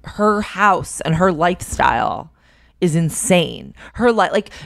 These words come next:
and I'm not even talking about recently. I'm talking about in the early seasons. They had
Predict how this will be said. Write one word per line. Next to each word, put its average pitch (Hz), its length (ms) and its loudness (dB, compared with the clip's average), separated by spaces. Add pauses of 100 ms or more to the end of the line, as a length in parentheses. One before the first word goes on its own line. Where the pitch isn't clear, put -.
(160)
and 262 120 2
I'm 330 120 2
not 403 160 0
even 330 160 -6
talking 214 300 0
about 147 300 -2
recently. 170 400 -4
I'm - 160 0
talking 339 240 0
about 240 220 2
in 180 120 0
the 160 120 -2
early 185 340 0
seasons. 208 640 0 (240)
They 196 80 -4
had 294 180 2